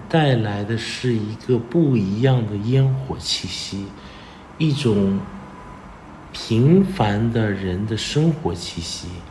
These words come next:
然后在这种气息下面，实际上怎么说呢？其实我觉得淄博呢，给大家带来的这种感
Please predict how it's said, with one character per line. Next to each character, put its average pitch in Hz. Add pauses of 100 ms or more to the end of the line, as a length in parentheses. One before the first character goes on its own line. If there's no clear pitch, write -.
(880)
然 120
后 156 (1600)
在 170
这 196
种 180
气 -
息 -
下 185
面， 131 (560)
实 -
际 180
上 110 (2500)
怎 110
么 104
说 127
呢？ 117 (260)
其 -
实 214
我 180
觉 143
得 165 (140)
淄 196
博 135
呢， 110 (140)
给 107
大 160
家 165
带 175
来 131
的 131
这 135
种 135
感 95